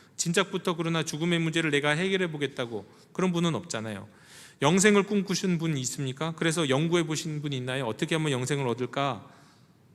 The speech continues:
어떻게 하면 죄 사함을 얻을까?" 물론 그런 생각 한 번, 한두 번 해, 해보신 분들은 계시겠지만 그 인생의 자기를 걸면서 한번 정말 모든 거 다 바쳐서 쏟아 부으면서 찾아보신 분은 거의 없을 거예요.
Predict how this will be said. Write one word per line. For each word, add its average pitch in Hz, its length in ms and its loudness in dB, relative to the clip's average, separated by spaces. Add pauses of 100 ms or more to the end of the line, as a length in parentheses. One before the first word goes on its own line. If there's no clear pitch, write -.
(440)
어떻게 165 280 4
하면 180 160 6
죄 165 140 4
사함을 165 340 4
얻을까?" 143 540 -2 (680)
물론 196 240 4
그런 202 220 4
생각 202 320 4
한 214 140 2
번, 220 140 2
한두 220 220 0
번 214 180 4
해, 214 200 4 (140)
해보신 202 320 2
분들은 190 240 2
계시겠지만 165 680 0 (220)
그 233 160 4
인생의 226 320 2
자기를 196 400 2
걸면서 190 500 4
한번 170 340 0 (360)
정말 190 260 2
모든 185 240 2
거 208 100 4
다 160 200 2
바쳐서 185 340 0
쏟아 220 300 4
부으면서 202 680 2 (220)
찾아보신 208 600 4
분은 185 180 4
거의 180 200 4
없을 170 300 2
거예요. 107 400 -2